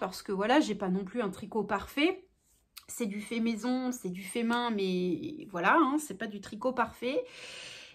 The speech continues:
Et, euh, bah, clairement, ça va se voir. Donc, euh, ça, c'est un peu dommage. Je suis un peu, euh, bon, on verra bien, on verra bien. Pareil, je me suis rendu compte,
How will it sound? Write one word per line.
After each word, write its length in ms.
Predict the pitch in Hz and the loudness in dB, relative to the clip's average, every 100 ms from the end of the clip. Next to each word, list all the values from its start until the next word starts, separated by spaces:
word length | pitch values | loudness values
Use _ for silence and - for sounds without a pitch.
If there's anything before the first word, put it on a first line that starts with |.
| - | -2
Et, 280 | - 277 285 | 4 6 8
euh, 200 | 269 247 | 10 8
bah, 180 | 226 220 | 8 4
clairement, 440 | 220 214 220 254 | 4 2 2 2
ça 300 | 254 - - | 0 -4 0
va 140 | 202 190 | 0 0
se 80 | 180 | -2
voir. 260 | - - | -4 -6
Donc, 300 | 202 196 190 | -6 -6 -4
euh, 80 | 185 | -6
ça, 160 | 185 247 | -4 -6
c'est 160 | 240 | -4
un 80 | 196 | -4
peu 160 | 190 240 | -4 -4
dommage. 580 | 214 202 233 254 208 | -2 0 0 0 -2
Je 80 | 190 | -4
suis 200 | - - | -4 -2
un 100 | 190 | -4
peu, 160 | 185 240 | -2 -4
euh, 680 | 240 226 196 185 175 175 180 - _ - - _ - - - | -2 0 0 0 0 -2 -4 -10 _ -20 -20 _ -20 -14 -4
bon, 100 | 170 - | -4 -4
on 120 | - | 4
verra 240 | 240 262 240 | 8 10 10
bien, 220 | 185 - - | 6 0 0
on 100 | 226 | 4
verra 240 | 254 240 | 6 6
bien. 160 | 180 - - - - - - _ | 4 -2 -10 -20 -20 -20 -20 _
Pareil, 400 | - 339 262 214 - | 8 10 10 6 0
je 160 | 202 | 4
me 80 | 254 | 4
suis 160 | 262 427 | 4 4
rendu 240 | 381 233 | 6 4
compte, 420 | - 277 320 339 | 2 6 6 6